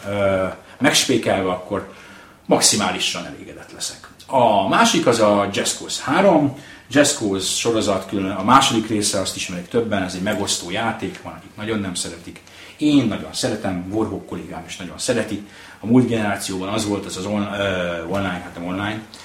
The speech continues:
hanem, ö, open world játék, amiben számszakilag a legtöbb játékórát töltem. Két plat-, platformon több mint nyolcvan játékórám van benne, ami nálam sok, mert hogy felnőtt életemben egyre kevésbé tudok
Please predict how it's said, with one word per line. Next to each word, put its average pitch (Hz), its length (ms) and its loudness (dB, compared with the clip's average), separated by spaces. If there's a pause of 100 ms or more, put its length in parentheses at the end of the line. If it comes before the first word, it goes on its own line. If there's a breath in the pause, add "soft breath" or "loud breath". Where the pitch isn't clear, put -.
(140 loud breath)
hanem, 92 380 -2
ö, 90 300 -2 (420)
open 131 260 4
world 95 180 -2
játék, 139 460 2 (640 soft breath)
amiben 123 720 10
számszakilag 135 920 6
a 107 40 2
legtöbb 104 420 -4
játékórát - 640 -12
töltem. 95 360 -10
Két 127 200 2
plat-, 101 300 -6 (240)
platformon 87 640 -6
több 92 180 -4
mint 82 240 -12
nyolcvan - 460 -10
játékórám - 720 -14
van 87 180 -12
benne, 95 200 -6
ami 107 120 0
nálam 135 280 6
sok, - 360 6 (420 loud breath)
mert 123 300 2
hogy 311 120 8
felnőtt 160 460 10
életemben 110 540 2
egyre 120 280 0
kevésbé 90 480 -4
tudok 92 300 -6